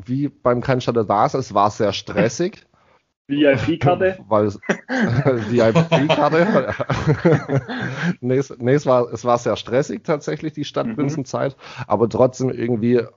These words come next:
Speaker 1: auch gut. Das ist, was nur so krass ist, ist, du bist halt jeden Tag auf drei, vier Veranstaltungen am Wochenende gewesen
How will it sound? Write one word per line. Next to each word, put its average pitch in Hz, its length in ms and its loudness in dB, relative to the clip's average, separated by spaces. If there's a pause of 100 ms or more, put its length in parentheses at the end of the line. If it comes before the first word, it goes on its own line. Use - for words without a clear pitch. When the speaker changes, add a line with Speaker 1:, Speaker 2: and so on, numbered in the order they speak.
(160)
Speaker 1:
auch 113 360 2
gut. 117 440 -2
Das 104 160 -2
ist, - 340 -8
was 110 300 -2
nur 139 140 2
so 135 140 -4
krass - 340 -2
ist, 131 120 -12
ist, - 340 -12
du 120 120 -8
bist 131 240 -6
halt 117 160 2
jeden 135 220 -2
Tag 123 300 0
auf 101 180 -2
drei, 117 260 0
vier 135 200 -2
Veranstaltungen 139 840 -2
am 135 100 -2
Wochenende 127 420 -2
gewesen 139 460 -4